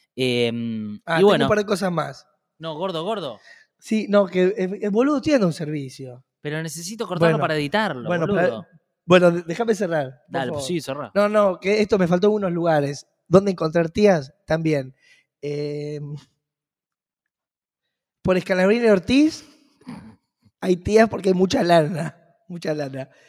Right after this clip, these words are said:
Speaker 2: Después, eh, mercerías, lugares do-, donde haya botones,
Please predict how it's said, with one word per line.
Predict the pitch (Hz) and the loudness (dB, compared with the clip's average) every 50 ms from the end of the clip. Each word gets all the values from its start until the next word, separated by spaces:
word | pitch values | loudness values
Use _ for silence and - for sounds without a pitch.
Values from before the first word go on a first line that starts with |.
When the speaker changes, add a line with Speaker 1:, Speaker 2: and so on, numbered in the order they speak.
| _ _ _ _ _ _ | _ _ _ _ _ _
Speaker 2:
Después, | 165 185 185 - - 208 185 156 - - - - _ _ _ - | -2 0 2 4 4 4 4 2 0 -8 -16 -20 _ _ _ -4
eh, | 151 156 156 156 151 - - - | -2 -2 -2 -2 -4 -6 -8 -4
mercerías, | 151 160 180 180 180 - - 190 190 240 285 294 254 | 2 2 2 2 2 0 -2 0 2 4 6 6 6
lugares | 202 180 180 196 208 220 214 202 | 4 4 2 4 4 4 4 4
do-, | 202 214 - - 165 165 160 | 4 2 0 -2 -8 -4 0
donde | 160 175 190 202 | 0 2 2 0
haya | 190 - - 180 | 0 0 0 0
botones, | 180 175 170 - 220 233 254 247 269 277 294 - - | 0 0 0 0 0 0 2 0 -2 -4 -4 -8 -16